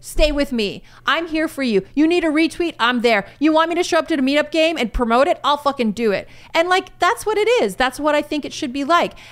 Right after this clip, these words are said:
And there's no, there's no, like, jealousy. Like, I want her to succeed. And if I fucking never show up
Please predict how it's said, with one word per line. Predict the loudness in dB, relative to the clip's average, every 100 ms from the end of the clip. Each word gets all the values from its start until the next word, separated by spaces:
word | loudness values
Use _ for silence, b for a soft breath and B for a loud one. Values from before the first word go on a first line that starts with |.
| B
And | 0
there's | 0 -2
no, | 0 4 4 4 2 0 -4
there's | -2 -2 2
no, | 2
like, | 2 0 -2 -6 -20 b b -16
jealousy. | -2 2 4 4 2 0 -2 2 2
Like, | 2 2
I | 0
want | 2 2 2
her | -2
to |
succeed. | -4 -8 -6 -4 -2 -2 -4 B B -4
And | -2
if | 0
I | 2 0
fucking | 0 0 0 -2
never | 0 2 2 0
show | -2 2
up | 2